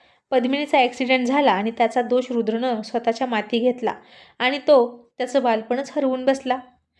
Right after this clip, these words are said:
घराची जबाबदारी त्याच्यावर आली आणि तेव्हापासून तो सतत काम, काम आणि कामच करतो.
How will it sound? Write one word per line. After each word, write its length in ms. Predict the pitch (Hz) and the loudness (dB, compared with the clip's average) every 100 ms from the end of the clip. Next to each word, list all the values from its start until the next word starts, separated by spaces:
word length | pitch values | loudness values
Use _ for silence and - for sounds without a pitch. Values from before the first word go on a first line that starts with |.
| _ _ - | _ _ 0
घराची 380 | 285 285 302 | 4 4 2
जबाबदारी 520 | 311 294 269 262 294 269 | 2 4 4 4 2 2
त्याच्यावर 480 | 254 233 254 269 | -2 0 2 4
आली 240 | 240 208 185 - - _ _ _ | 4 2 -2 -8 -20 _ _ _
आणि 140 | - 233 240 | -6 -2 2
तेव्हापासून 580 | 262 214 240 233 240 | 2 0 -2 -2 -2
तो 120 | 240 247 | -4 -4
सतत 460 | 247 240 240 233 - | -4 -2 -2 -4 0
काम, 380 | 247 226 226 240 | 2 2 0 -4
काम 360 | 247 247 202 | -4 -2 -2
आणि 140 | 208 233 | -4 -6
कामच 440 | 233 220 214 233 | -4 -2 -2 -6
करतो. 380 | - 240 - 202 | -2 -4 -2 -10